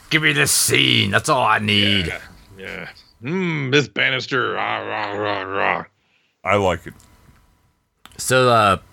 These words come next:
Speaker 1: the Kurgan tries to take out the kid. The Zoe is on the Kurgan side.
Speaker 2: Yeah, Zoe is now on the, the Kurgan side because they're both Team Wendigo.
Speaker 1: Yeah. So, uh,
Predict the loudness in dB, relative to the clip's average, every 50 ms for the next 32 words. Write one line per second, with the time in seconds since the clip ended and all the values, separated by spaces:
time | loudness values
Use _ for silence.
0 | _ -6 -2 -2 -2 0 2 2 2 2 2 0 0 0 2 0 0 0 -2 -2
1 | 0 0 2 2 2 0 0 -2 -6 -2 2 4 4 4 4 2 -2 -12 -18 -20
2 | -20 -20 -20 -20 -20 -20 _ _ _ _ _ _ -2 2 2 4 4 4 0 -2
3 | -10 -16 -20 -20 -20 -16 _ -6 -4 -2 0 2 4 4 4 4 4 4 2 2
4 | 2 4 4 4 4 2 0 -2 -2 0 2 2 4 4 4 2 2 0 -4 0
5 | 2 4 4 6 6 4 4 2 0 -4 -12 -16 -20 -20 _ -20 _ _ _ _
6 | _ -4 0 2 2 2 2 4 4 4 4 4 4 2 0 0 0 2 2 2
7 | 2 2 0 -2 -2 -2 -2 -2 -2 -4 -4 -6 -4 -2 -2 0 -2 -2 -2 0
8 | 2 2 2 2 0 -2 -2 -2 -2 0 0 -2 -2 2 2 2 2 2 -2 -8
9 | -6 -4 -2 -2 0 0 0 0 0 0 -2 -4 -4 -8 -12 _ _ -4 0 0
10 | 0 2 0 0 0 0 0 0 -2 -4 -6 -8 -12 _ _ _ _ -2 0 2
11 | 2 0 0 -4 -10 -20 -20 -20 -20 -20 -20 -20 -20 _ _ _ _ _ _ _
12 | _ _ _ _ _ _ _ _ _ -8 -2 0 2 4 4 4 6 6 6 4
13 | 4 2